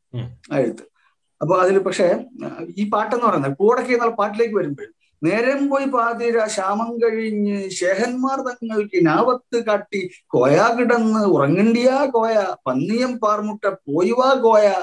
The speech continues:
Speaker 2: പന്നിയം പാറ്റിൽ ഉടുമ്പും തലയിൽ പടക്കപ്പലൊന്നുണ്ട് കേറ്റി വെച്ചിന. മനസ്സിലായോ?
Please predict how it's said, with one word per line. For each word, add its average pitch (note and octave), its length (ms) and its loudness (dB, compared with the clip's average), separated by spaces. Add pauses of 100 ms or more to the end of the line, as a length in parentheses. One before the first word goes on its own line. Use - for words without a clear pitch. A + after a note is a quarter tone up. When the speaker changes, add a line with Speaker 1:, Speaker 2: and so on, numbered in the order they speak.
(300)
Speaker 2:
പന്നിയം F3+ 480 2
പാറ്റിൽ G3+ 540 0
ഉടുമ്പും A#3 560 2
തലയിൽ G3+ 420 0 (120)
പടക്കപ്പലൊന്നുണ്ട് B3 1040 0
കേറ്റി F#3 480 0
വെച്ചിന. F#3+ 540 -2 (480)
മനസ്സിലായോ? G3+ 420 0